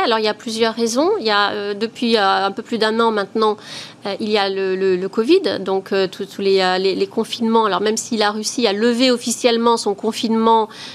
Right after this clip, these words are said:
généralisé, euh, en, en juin, parce qu'il fallait voter en juillet, donc il fallait voter, donc il,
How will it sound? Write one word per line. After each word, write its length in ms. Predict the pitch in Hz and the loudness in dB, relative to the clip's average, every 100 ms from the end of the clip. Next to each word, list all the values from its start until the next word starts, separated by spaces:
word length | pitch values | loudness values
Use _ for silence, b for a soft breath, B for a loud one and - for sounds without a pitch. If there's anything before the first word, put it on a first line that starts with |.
| B | B
généralisé, 920 | 202 226 226 214 220 220 220 226 220 214 B B - | 2 4 4 0 -2 -2 0 2 2 0 B B -2
euh, 440 | 190 190 185 185 - | 0 2 2 2 0
en, 280 | 202 190 185 | 0 2 2
en 120 | 202 | 0
juin, 240 | 208 262 349 | 2 2 2
parce 100 | 240 | 0
qu'il 120 | - | -4
fallait 200 | 226 208 | 0 2
voter 300 | 208 208 208 | 2 2 2
en 80 | 202 | 0
juillet, 320 | 190 208 247 302 311 - | 0 0 0 0 -4 -8
donc 120 | 196 180 | -8 -6
il 60 | |
fallait 220 | 202 214 214 | 0 4 6
voter, 420 | 247 240 269 254 | 4 2 2 2
donc 200 | 202 | 2
il, 60 | 190 | -4